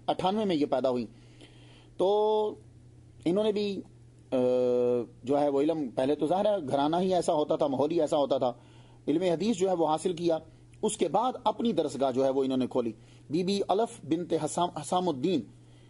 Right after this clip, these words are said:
ये, ये भी नवीं सदी हिजरी में हैं, मुहद्दिसा हैं,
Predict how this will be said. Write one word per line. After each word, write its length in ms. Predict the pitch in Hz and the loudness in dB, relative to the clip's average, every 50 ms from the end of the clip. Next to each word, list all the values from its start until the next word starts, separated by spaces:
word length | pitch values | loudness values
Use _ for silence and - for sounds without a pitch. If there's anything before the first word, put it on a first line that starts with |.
| - - - - - | -20 -20 -20 -14 -8
ये, 520 | 143 147 180 196 202 208 208 208 202 - - - - - - - - | -4 -2 0 0 2 2 0 0 -2 -4 -8 -14 -20 -20 -12 -4 -2
ये 100 | 160 185 | -2 0
भी 100 | 214 220 | 0 0
नवीं 180 | 214 208 208 | 0 0 0
सदी 260 | 196 - 190 170 175 | 0 0 0 0 0
हिजरी 260 | 165 160 151 156 165 165 | 0 0 0 0 0 0
में 100 | 151 135 | 0 0
हैं, 320 | 127 113 - - - - - | -2 -4 -6 -10 -10 -4 -2
मुहद्दिसा 420 | 139 143 156 147 180 208 - 208 | 0 0 0 0 0 0 0 0
हैं, 280 | 180 147 117 - - | -2 -2 -4 -8 -10